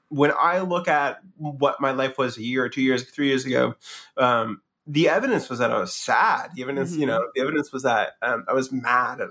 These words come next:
Speaker 1: many things. But now when I look at the evidence and it's like, okay, yeah, I added prayer in my life and, okay, it's a little strange. But if I look at the evidence in my life,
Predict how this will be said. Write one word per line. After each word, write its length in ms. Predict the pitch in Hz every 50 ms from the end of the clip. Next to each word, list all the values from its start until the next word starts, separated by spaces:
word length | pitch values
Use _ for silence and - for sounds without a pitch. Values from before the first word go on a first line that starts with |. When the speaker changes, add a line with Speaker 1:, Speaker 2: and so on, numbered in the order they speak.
| -
Speaker 1:
many 260 | _ 135 135 127 127 131
things. 360 | - 117 - - - - - - - - - - - - -
But 360 | 123 139 143 135 123 104 -
now 340 | 151 151 165 175 202 226 240
when 80 | 226 175
I 40 | 151
look 80 | 147 139
at 40 |
the 100 | 135 120
evidence 360 | 98 107 107 107 117 123 127 -
and 100 | 139 123
it's 100 | 117 -
like, 120 | 123 - -
okay, 420 | - - 165 170 147 113 - - _ - - - - - _ _ -
yeah, 180 | 147 151 160
I 20 | 165
added 300 | - 123 143 151 151 151
prayer 200 | - 165 151 135
in 60 | 123
my 80 | 117 110
life 220 | 95 101 107 -
and, 140 | - 120 98 - _ - - -
okay, 320 | 135 - - 170 175 165 156
it's 100 | 156 -
a 40 | 165
little 140 | 147 143 139
strange. 520 | - - 139 113 104 - - - - - - - - -
But 100 | - 131
if 80 | 139 131
I 60 | 135
look 180 | 135 147 160 165
at 60 | 175
the 100 | 165 -
evidence 260 | 123 151 165 160 151
in 80 | 156 139
my 80 | 135
life, 200 | 139 151 156 139